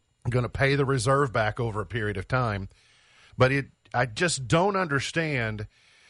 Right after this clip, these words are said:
if you've come to your senses that America needs to rely upon its own oil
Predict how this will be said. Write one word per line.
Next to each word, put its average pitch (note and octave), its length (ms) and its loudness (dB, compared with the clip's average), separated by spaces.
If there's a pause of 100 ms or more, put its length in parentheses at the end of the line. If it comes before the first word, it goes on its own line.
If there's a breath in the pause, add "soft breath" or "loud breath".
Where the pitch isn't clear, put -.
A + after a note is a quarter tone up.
(160 soft breath)
if C3 180 2
you've C#3 240 -2
come A#3 280 4
to A3+ 120 0
your D3+ 240 2
senses G#2+ 800 -2 (440 soft breath)
that B2+ 300 2 (120)
America D3 560 2
needs C#3+ 260 0
to B2 80 -4
rely B2 400 4
upon C3 340 2
its G#2+ 160 -6 (160)
own D#3+ 380 4
oil A#2 640 0